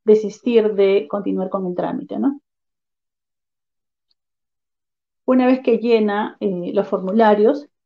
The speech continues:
eh, la solicitud electrónica propiamente dicha, eh,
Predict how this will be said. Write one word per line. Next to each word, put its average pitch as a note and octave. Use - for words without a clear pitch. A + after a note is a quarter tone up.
eh, G#3+
la F#3+
solicitud F#3
electrónica G#3
propiamente G3+
dicha, C4
eh, G3